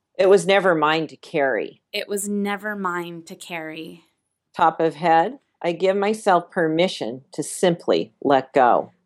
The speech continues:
Speaker 2: I give myself permission to simply let go.
Speaker 1: Just take some deep breaths in. That was a lot. That was,
Speaker 2: Woo.
Speaker 1: woo, that was <laughs> good stuff.
Speaker 2: That was good. Ah,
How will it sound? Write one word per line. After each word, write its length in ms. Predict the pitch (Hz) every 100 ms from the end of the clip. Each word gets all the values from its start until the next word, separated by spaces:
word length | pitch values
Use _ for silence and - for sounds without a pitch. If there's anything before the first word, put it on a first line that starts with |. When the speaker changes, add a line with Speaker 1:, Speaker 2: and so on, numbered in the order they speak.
| -
Speaker 2:
I 160 | 202 196 -
give 220 | 214 208
myself 520 | 208 202 - 196 196
permission 760 | - 190 196 220 - 254 262 247 _
to 100 | -
simply 800 | 202 - 220 214 214 226 240 233 - -
let 300 | 185 185 - _
go. 360 | 175 160 170 185 _ _ _ - - -
Speaker 1:
Just 180 | 147
take 220 | - 147 -
some 160 | 135
deep 200 | 139 139
breaths 360 | 139 131 - -
in. 500 | 160 165 180 185 175 _
That 100 | 175
was 80 | 156
a 40 |
lot. 460 | 107 117 156 98 - -
That 120 | 180
was, 80 | 285
Speaker 2:
Woo. 360 | 294 277 247 208 - - -
Speaker 1:
woo, 440 | 233 302 508 359 - _ _
that 120 | 214
was 220 | 285 160 - - -
<laughs> 280 | _ _ -
good 220 | 254 175
stuff. 400 | - 277 214 151 _ _
Speaker 2:
That 100 | _
was 400 | - _ _ 254
good. 340 | 208 190 190 180 _ _ _ _ _ _ _ _ _
Ah, 500 | 294 302 285 233 202